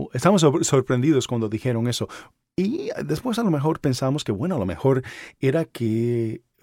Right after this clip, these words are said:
era una excusa porque no querían tomar parte en algo así con nosotros, pero ellos sabían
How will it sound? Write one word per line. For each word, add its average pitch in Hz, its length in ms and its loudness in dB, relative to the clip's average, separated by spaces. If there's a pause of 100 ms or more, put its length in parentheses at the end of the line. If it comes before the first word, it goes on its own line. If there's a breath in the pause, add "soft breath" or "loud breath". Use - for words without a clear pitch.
(120)
era 143 140 4
una 151 100 4
excusa 170 520 0
porque 135 360 2
no 123 220 4
querían 120 400 2
tomar 117 320 0
parte 117 520 0 (640 loud breath)
en 113 140 0
algo 110 220 0
así 113 160 -4
con 113 160 -2
nosotros, 107 460 -4
pero 156 360 -2 (1200 soft breath)
ellos 131 500 0
sabían 131 720 -2